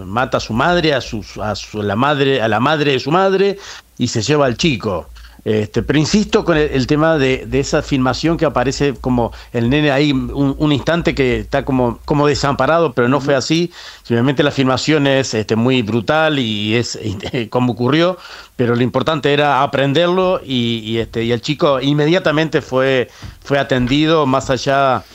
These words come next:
de, ¿no? de que, que parece ahí que queda, eh,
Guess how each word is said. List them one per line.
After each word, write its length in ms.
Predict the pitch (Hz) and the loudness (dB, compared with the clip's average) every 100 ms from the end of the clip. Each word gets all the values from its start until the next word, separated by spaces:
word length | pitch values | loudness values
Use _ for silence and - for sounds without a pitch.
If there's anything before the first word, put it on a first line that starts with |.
| - - _ | -20 -20 _
de, 440 | 104 117 113 113 107 | -4 0 2 0 0
¿no? 200 | 131 143 | 0 2
de 280 | 135 120 107 | 2 0 -2
que, 200 | 113 107 | -4 -4
que 140 | 117 | -6
parece 400 | 107 117 139 139 | -2 0 0 0
ahí 320 | 123 139 139 | 2 2 0
que 160 | - 107 | -2 -4
queda, 760 | 135 143 139 123 117 107 95 - - 104 101 | 0 2 2 2 2 0 -2 -8 -12 -10 -10
eh, 200 | 92 | -10